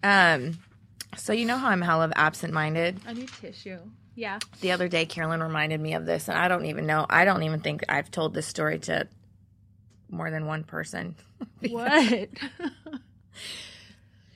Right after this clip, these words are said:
Speaker 2: Is it embarrassing?
Speaker 1: <gasps> Oh, it's, it's embarrassing, but it's hella funny. I mean, it's funny now. Um, so it was when Nona was going through chemo,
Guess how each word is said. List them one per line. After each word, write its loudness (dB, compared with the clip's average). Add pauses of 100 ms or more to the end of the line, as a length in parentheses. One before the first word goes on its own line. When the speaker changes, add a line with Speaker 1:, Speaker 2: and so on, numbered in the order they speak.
(100)
Speaker 2:
Is -12
it -8
embarrassing? -6
Speaker 1:
<gasps> -20
Oh, 10
it's, 0
it's 2
embarrassing, 4
but 6
it's -4
hella 2
funny. 4
I 2
mean, 2
it's -4
funny 4
now. 6
Um, 10
so 4
it 8
was 4
when 4
Nona 6
was 2
going 4
through 0
chemo, 2